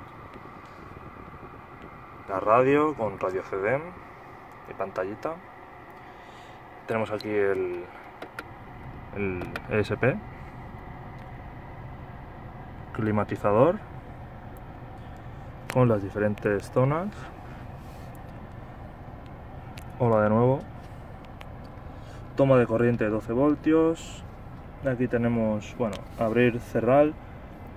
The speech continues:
em, para quitar el hielo de atrás o la humedad.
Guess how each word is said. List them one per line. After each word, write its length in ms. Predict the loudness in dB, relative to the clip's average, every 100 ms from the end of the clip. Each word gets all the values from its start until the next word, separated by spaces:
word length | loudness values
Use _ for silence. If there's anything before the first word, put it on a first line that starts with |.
| -14 4
em, 460 | 6 6 6 4 2 -4 -8 -12 -12 -12 -12 -12 -14 -14 -14 -14 -6
para 140 | -2 0
quitar 240 | 4 6
el 160 | 6 10
hielo 240 | 10 12
de 80 | 10
atrás 340 | 10 8 8
o 140 | 4 2
la 60 |
humedad. 360 | 4 6 6